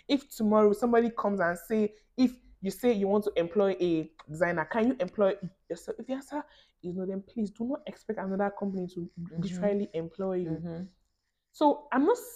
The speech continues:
Speaker 1: saying you should not, mm, put money in mind, but for me, right,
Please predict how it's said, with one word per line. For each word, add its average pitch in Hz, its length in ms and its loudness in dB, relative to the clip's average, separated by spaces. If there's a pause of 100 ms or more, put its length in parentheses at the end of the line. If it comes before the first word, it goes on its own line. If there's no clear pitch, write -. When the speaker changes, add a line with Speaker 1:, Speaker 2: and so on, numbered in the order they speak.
Speaker 1:
saying 220 320 4
you 147 80 -10
should - 180 -6
not, 180 160 -2 (260)
mm, 165 240 -6 (240)
put 170 140 -4 (220)
money 156 280 -4
in 156 220 -8
mind, 156 260 -6
but 170 160 -10
for 180 100 -6
me, 220 180 0
right, 160 300 -2